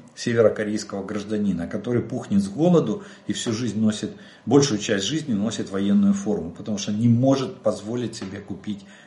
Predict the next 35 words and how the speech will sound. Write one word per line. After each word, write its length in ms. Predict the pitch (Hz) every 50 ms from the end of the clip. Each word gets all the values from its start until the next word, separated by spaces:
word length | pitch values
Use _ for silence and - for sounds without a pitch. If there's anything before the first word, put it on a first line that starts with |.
| - _ -
э, 40 |
нам-, 880 | 101 98 98 98 101 101 98 101 101 98 101 101 104 101 104 110 107 107
нормальную 560 | 110 107 107 104 110 110 110 110 104 101 98
гражданскую 640 | 90 95 95 92 - 101 95 92 92 - - 101 95
одежду. 380 | 90 90 92 - - - - - - - - - -
О 140 | 127 117 117
модной 440 | 120 131 151 170 151 143 139 127
одежде 340 | 120 117 120 113 104 104 107
я 80 | 107 110
вообще 280 | 107 - - - 113
там 200 | 101 - 90 90
речи 320 | 90 92 90 90 - - -
не 180 | 87 87 -
веду. 200 | 82 82 - - - _ _ _ _ _ _ _ _ _ _ _ _ _ _ -
Они 160 | 113 107 120
живут 320 | 117 131 131 120 110 - -
как 240 | - 92 - -
в 20 | -
концлагере. 680 | - 104 98 - - 95 90 85 85 92 - - - - - - - - - - _ _
То 120 | - 160 156
же 100 | 165 151
самое 380 | - 185 175 165 156 139 135
в 60 | 139
России, 300 | 143 143 143 - - 104
там 220 | - - 101 98 98
создан 400 | - - 120 107 107 104 92 92
концлагерь. 580 | - 107 104 - - - 110 - 123 - - - - _ _ _ _ _ _ _ _ _ _ _ _ _ _ _ _ _ _ _ _ _ _ _ _ _ _ _ _ _ _ _ _ - - - _ _ _ - -
Вот 280 | - 127 131 151 147 -
такая 400 | 156 151 - 160 160 160 151 143
вот, 240 | 123 127 127 - - - - -
э, 680 | 120 120 117 113 113 113 110 113 113 113 113 110 110 107 -
поэтому, 320 | 131 147 147 - 170 - -
поэтому 500 | 147 160 180 175 - 196 170 170 165 151
они 320 | 131 139 147 156 151 151
и, 440 | 147 147 139 135 135 135 131 - -